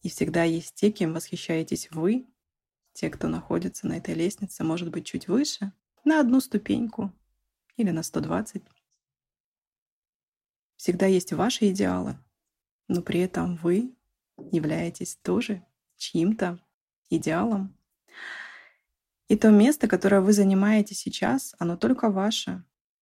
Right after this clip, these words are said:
оно заслуженно ваше. Вспомните и представьте весь опыт, который вы уже прошли.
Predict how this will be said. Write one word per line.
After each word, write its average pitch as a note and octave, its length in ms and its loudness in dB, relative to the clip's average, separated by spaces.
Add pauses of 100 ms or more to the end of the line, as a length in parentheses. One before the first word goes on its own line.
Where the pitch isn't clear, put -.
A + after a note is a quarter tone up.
(160)
оно E3 200 -6
заслуженно G3 640 2
ваше. F3 460 -6 (2250)
Вспомните G#3 800 4
и F3 40 -4
представьте F3+ 800 -2
весь F3+ 560 0
опыт, F#3+ 520 -4 (640)
который - 380 -4
вы E3 120 -6
уже E3+ 220 -4
прошли. F3 560 -2